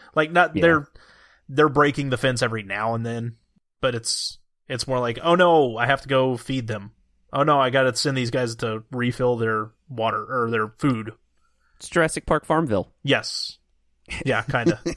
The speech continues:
Speaker 2: <laughs>
Speaker 1: Um, I would play it on a P C. Like, I've been playing it on Xbox with a controller. It's not bad. The controller scheme is pretty good, but I would much rather play with a mouse.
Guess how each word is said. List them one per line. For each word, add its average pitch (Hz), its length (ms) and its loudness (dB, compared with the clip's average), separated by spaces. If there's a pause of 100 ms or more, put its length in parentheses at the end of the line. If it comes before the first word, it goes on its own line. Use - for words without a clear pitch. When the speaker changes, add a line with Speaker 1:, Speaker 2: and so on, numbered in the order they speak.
Speaker 2:
<laughs> - 260 -10
Speaker 1:
Um, 131 680 4 (540)
I 156 80 4
would 175 100 4
play 175 140 4
it 156 60 4
on 139 120 4
a 123 60 2
P 123 160 -2
C. 123 260 -6 (140)
Like, 135 160 2
I've 139 120 2
been 147 140 4
playing 143 240 4
it 131 140 4
on 120 100 4
Xbox 127 460 -2
with 123 80 -6
a 113 40 -4
controller. 127 520 -2
It's 208 160 -2
not 285 200 2
bad. 160 280 0 (100)
The 190 100 -2
controller 202 640 2 (300)
scheme 170 480 -2
is 151 220 0
pretty 147 280 -4
good, 147 380 -2
but 127 180 -2
I 123 340 -2 (120)
would 131 260 -2
much 123 320 -2
rather 110 300 -2
play 113 160 -4
with 104 120 -10
a 107 60 -10
mouse. 104 380 -10